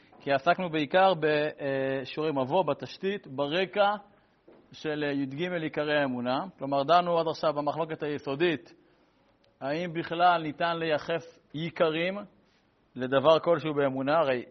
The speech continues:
אם יש עיקר, זוכרים, אז יש גם טפל. ושאנחנו עוסקים בתורה, שכל כולה אלוקות מוחלטת,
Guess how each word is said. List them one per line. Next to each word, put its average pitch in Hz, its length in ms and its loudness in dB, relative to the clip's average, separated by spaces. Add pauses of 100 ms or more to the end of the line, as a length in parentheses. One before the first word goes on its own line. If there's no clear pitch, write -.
(140)
אם 127 160 -10
יש 117 120 -14
עיקר, 156 300 -2
זוכרים, 156 440 -6
אז 113 160 -16
יש 123 180 -8
גם 123 260 -6 (300)
טפל. 156 420 0 (920)
ושאנחנו 131 380 -4
עוסקים 180 380 -4
בתורה, 165 680 8 (460)
שכל 151 420 -2
כולה 160 400 6 (580)
אלוקות 143 380 -2
מוחלטת, 160 760 -2